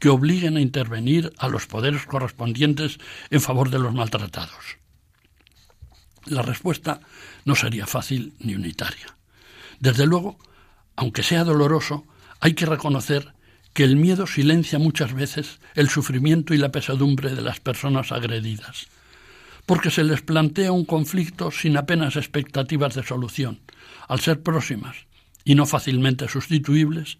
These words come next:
las personas causantes del agravio o del daño al mayor. En estas circunstancias,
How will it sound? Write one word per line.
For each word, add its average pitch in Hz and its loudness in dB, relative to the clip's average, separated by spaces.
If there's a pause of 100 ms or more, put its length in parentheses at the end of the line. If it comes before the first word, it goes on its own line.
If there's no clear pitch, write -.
(380)
las 135 0
personas 151 0
causantes 147 0
del 123 -2
agravio 139 -2
o 139 0
del 123 0
daño 127 0
al 117 -2
mayor. 101 -8 (1500)
En 160 4
estas 190 4
circunstancias, 151 -2